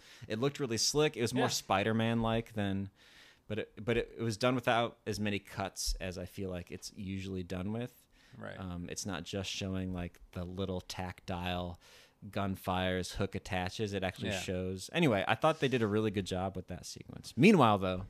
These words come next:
Speaker 1: the Flash is back at the
Speaker 2: Y-,
Speaker 1: hospital.
Speaker 2: yeah, we need to talk about that.
Speaker 1: <laughs> It's
Speaker 2: This is
Speaker 1: it's a really interesting introduction to a character and his powers.
Speaker 2: Yeah.
Speaker 1: Because,
Speaker 2: It's a terrible
Speaker 1: um,
Speaker 2: scene.
Speaker 1: can you describe what the pr-,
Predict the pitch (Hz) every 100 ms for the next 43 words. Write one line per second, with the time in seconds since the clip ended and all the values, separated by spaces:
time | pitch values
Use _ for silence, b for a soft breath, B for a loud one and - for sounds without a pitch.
0 | - - 107 104 104 101 92 92 87 -
1 | 92 90 - - - 127 104 107 127 135
2 | 117 95 87 - 220 180 220 - 220 -
3 | - 170 190 - - 139 139 220 196 151
4 | 185 190 170 208 202 196 156 165 160 -
5 | 147 139 139 156 139 139 - 123 - 123
6 | 113 - 110 104 107 98 95 - 90 92
7 | - - - 113 101 85 B B B -
8 | 101 107 98 95 87 - - - 101 143
9 | 120 101 107 147 147 202 214 - 165 170
10 | 170 113 -